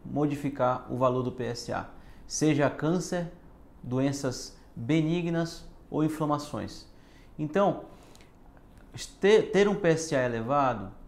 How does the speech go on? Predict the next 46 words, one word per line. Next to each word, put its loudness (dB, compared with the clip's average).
não 0
significa 0
nem 0
câncer, -4
nem 0
significa -2
que -8
você -6
tenha -2
alguma -2
doença -2
mais -2
grave. 0
A 6
oscilação 4
do -2
P -2
S -2
A -2
é 0
muito 2
comum. -2
Então, 2
se -4
o -2
paciente 0
idoso, 2
o -10
P -4
S -4
A, 2
e -2
ele -4
tá -6
um -4
pouco -6
mais -4
alto, -2
depois -4
ele -6
idoso -2
tá -4
um -4
pouco -10
mais -4
baixo, 2